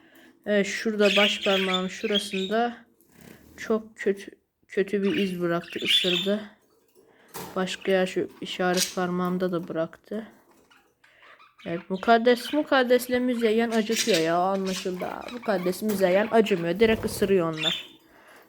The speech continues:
Hiç acımıyor, hiç anlamıyor. Beşire burada. Evet. E,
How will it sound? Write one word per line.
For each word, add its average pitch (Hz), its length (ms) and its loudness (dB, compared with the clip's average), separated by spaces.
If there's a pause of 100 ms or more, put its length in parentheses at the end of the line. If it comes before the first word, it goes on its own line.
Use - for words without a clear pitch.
(120)
Hiç 339 160 4
acımıyor, 233 360 2
hiç 311 120 -2
anlamıyor. 220 640 2
Beşire 233 420 -2
burada. 190 440 -4 (520)
Evet. 254 340 -2 (460)
E, 208 240 -2